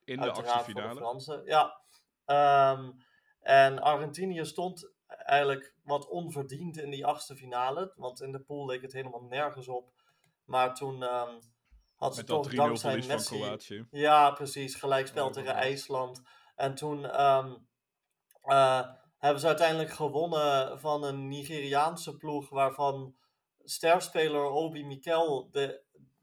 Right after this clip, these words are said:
Speaker 2: eh, John Obi Mikel de hele wedstrijd lang speelde in de wetenschap...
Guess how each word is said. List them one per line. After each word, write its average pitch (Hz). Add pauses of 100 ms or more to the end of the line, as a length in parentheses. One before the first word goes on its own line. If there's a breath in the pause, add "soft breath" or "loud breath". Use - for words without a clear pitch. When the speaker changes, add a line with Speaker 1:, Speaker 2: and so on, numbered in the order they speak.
(320)
Speaker 2:
eh, 139
John 160
Obi 147
Mikel 139
de 135
hele 160
wedstrijd 143
lang 139
speelde 151
in 139
de 135
wetenschap... 143